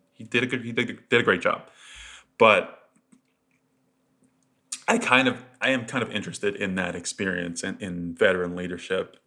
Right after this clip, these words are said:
and someone who has won at, at least high levels, you know, and understands what it's like to be in that, like, the crowd, in the environments, and, and that sort of thing that most of this team hasn't had,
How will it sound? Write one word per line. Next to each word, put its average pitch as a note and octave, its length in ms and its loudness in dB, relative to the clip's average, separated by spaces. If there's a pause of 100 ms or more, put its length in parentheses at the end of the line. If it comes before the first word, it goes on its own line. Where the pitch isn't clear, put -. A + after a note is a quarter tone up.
(200)
and F2 360 -4
someone F#2+ 360 -2
who F2+ 520 -4 (460)
has F2 520 2
won F2 380 -6
at, F2 360 -6
at F#2+ 160 0
least B2+ 220 -2
high F#2 220 2
levels, F2 500 -4
you F#2 80 -4
know, F2+ 160 0
and G2 160 -4
understands F#2+ 840 0 (320)
what F#2 500 2
it's F#2 240 -4
like F#2 220 -2
to G2+ 80 -6
be F#2 220 -4
in F2+ 100 -2
that, E2+ 320 -6
like, E2+ 200 -4 (500)
the A2 100 0
crowd, C#3+ 420 2 (140)
in F#2+ 140 -2
the G2 100 -2
environments, G#2+ 800 0
and, F#2 160 -4
and G2 160 -4
that F2+ 120 -6
sort F2+ 200 -8
of F2 80 -14
thing - 260 -10 (160)
that - 240 -10 (300)
most B2 260 2
of A#2+ 80 -8
this A2+ 180 -6
team G#2 420 -2 (120)
hasn't F#2 320 -2 (100)
had, F#2 360 -4